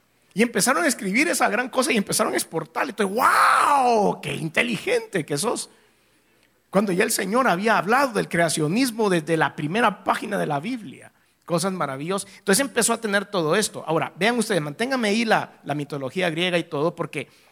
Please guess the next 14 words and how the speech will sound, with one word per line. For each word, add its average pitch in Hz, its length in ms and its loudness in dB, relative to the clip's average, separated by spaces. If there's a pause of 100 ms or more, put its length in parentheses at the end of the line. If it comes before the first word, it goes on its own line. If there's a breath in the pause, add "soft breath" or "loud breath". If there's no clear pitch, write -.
(100)
despuesito, 165 640 -4
un 165 80 -2
poco 214 160 2
más 226 200 4
adelante 196 340 0
en 190 40 -4
la 165 60 -4
historia, 143 380 -2
viene 170 360 0 (800 soft breath)
el, 123 180 -16
el 131 140 -14
cristianismo. 160 560 -6
Nace 120 320 -6
Cristo, 220 560 -6